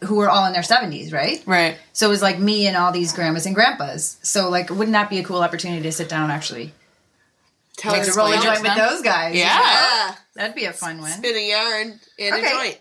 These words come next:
Speaker 1: um,
Speaker 2: Okay, so first of all, what is cannabis?
Speaker 1: So cannabis is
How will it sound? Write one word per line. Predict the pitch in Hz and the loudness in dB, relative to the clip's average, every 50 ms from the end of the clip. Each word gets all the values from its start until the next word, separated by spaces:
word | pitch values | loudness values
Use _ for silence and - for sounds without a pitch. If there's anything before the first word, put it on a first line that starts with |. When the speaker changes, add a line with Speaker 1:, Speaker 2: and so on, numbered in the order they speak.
| _ - | _ -2
Speaker 1:
um, | - 262 247 240 240 240 240 240 240 240 240 - | 0 0 2 2 0 -2 -4 -6 -8 -10 -6 -4
Speaker 2:
Okay, | - 233 294 269 240 | 0 2 4 2 2
so | - - 220 | 2 -2 -4
first | 220 262 262 247 - | -4 -2 -2 -2 0
of | 254 247 | 0 -2
all, | 226 202 | -2 0
what | 190 208 214 214 - 208 | 0 0 -2 -2 -2 -4
is | 202 196 196 190 190 - | -4 -2 -2 -2 -4 -4
cannabis? | - - 170 156 147 147 - - - - - - - - - - - - | -2 -2 -2 -2 -2 -4 -8 -8 -4 -2 -2 -2 -2 -6 -10 -12 -10 -6
Speaker 1:
So | 233 - 269 262 254 | 0 2 2 2 2
cannabis | 254 262 277 277 302 294 247 254 247 269 254 - - | 0 -2 -2 -2 0 2 2 2 2 2 -2 -4 -8
is | 226 - 220 214 214 208 202 202 - | -6 -4 -2 -2 0 0 -2 -4 -4